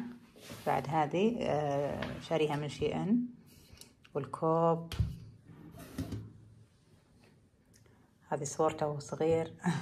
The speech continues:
<laughs> يا حلوة الشباب. وبس حبيباتي،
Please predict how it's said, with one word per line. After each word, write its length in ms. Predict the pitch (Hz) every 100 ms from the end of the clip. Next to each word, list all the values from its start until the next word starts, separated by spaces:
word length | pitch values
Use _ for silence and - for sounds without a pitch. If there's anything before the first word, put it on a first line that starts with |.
| - - - - _
<laughs> 920 | - - - - - - - - -
يا 60 | 190
حلوة 420 | - 180 156 160
الشباب. 480 | 156 - 151 160 160 - - - - - - _ _ _ _ _ - - - - - - - _ _ _ _ _ - - - - - - - -
وبس 440 | 175 165 147 -
حبيباتي، 760 | - 165 165 156 147 - -